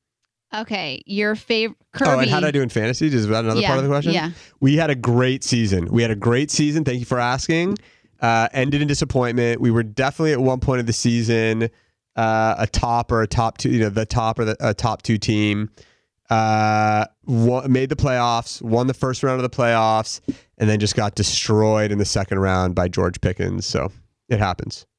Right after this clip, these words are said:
Speaker 2: We'll
Speaker 1: Yes.
Speaker 2: be back next year,
Speaker 1: We'll
Speaker 2: stronger.
Speaker 1: Yes, cannot wait for next year.
Speaker 2: Yeah. Well,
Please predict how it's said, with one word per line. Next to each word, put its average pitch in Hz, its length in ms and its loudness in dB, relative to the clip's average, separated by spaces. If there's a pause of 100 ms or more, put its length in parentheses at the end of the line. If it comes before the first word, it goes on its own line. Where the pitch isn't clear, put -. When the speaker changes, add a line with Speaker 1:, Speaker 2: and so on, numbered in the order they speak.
(140)
Speaker 2:
We'll 131 120 4
Speaker 1:
Yes. 196 80 0
Speaker 2:
be 165 60 0
back 113 120 -4
next 98 240 -2
year, 98 260 -2
Speaker 1:
We'll 180 100 -6
Speaker 2:
stronger. 101 460 0
Speaker 1:
Yes, 180 460 -6
cannot 170 640 -2 (100)
wait 170 320 -4
for 175 120 -6
next - 280 -4
year. 120 200 -6
Speaker 2:
Yeah. 101 200 -2
Well, 135 260 0